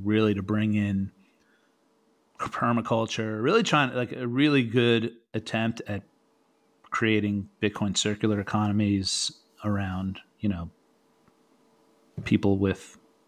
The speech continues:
strong values for Bitcoin sovereignty, right? Um, so shout out, I'll say, uh, Baseload, A K A Beastload.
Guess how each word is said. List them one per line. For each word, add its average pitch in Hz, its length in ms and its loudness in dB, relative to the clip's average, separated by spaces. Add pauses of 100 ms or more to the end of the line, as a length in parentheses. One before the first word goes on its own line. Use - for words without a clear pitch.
(120)
strong 98 260 -2
values 90 500 -4
for 101 300 -6 (320)
Bitcoin 107 360 -4
sovereignty, - 420 -2
right? - 380 -4 (1080)
Um, 107 540 0 (600)
so 127 480 0 (400)
shout 160 340 0
out, 147 260 2
I'll 117 120 -4
say, 113 380 -4 (160)
uh, 110 180 -2
Baseload, 107 800 0 (280)
A 120 120 2
K 117 180 0
A 107 420 0 (800)
Beastload. 101 560 2